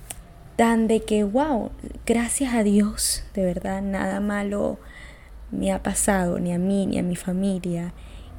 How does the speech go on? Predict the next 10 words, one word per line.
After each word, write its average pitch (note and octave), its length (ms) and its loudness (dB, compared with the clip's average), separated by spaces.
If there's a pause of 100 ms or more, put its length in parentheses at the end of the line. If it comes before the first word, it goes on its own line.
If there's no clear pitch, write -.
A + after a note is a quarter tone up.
que A3 100 4
hasta G#3 260 0
yo G#3 160 0
decir C4+ 360 0
esto C4+ 260 0
en A#3+ 140 0
voz A#3 200 -2
alta, G#3 600 0 (1300)
siento A#3+ 600 2
que G#3 460 -2